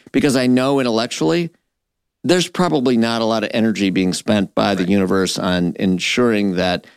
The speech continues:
Speaker 1: unlucky number thirteen gets their due, or the black cat, you know, is going to ruin your day,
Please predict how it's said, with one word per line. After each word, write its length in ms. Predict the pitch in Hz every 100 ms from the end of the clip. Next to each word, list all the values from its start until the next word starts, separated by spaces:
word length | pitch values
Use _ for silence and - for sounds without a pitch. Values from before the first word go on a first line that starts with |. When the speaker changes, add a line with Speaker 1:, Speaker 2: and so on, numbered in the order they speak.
| _ _ - -
Speaker 1:
unlucky 500 | 131 143 110 98 110
number 240 | 101 98 95
thirteen 720 | 107 92 - 156 147 139 131
gets 240 | 117 -
their 180 | - 95
due, 480 | 85 143 147 139 123 - _ _
or 260 | 104 104 95
the 100 | 92
black 320 | 113 127 123
cat, 380 | 127 127 139 - _ _ _ -
you 80 | 139
know, 260 | 110 92 - _ -
is 140 | 143
going 260 | 113 131 120
to 260 | - 110 101
ruin 280 | 147 170 151
your 160 | 139
day, 420 | 131 131 127 131